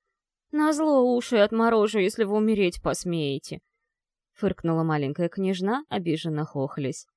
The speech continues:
«И хватит глазеть на меня, как на божество! Мне и в прошлые разы не по себе было, а теперь и подавно.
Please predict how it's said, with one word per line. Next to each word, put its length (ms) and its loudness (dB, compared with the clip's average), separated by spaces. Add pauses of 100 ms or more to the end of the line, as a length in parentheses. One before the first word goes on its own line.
(300)
«И 80 -6
хватит 340 0
глазеть 440 4
на 80 0
меня, 260 4
как 160 0
на 120 0
божество! 640 0 (540)
Мне 220 2
и 20 2
в 60 -12
прошлые 360 2
разы 300 4
не 100 2
по 120 -2
себе 280 0
было, 480 2
а 60 0
теперь 320 -4
и 40 -6
подавно. 640 -2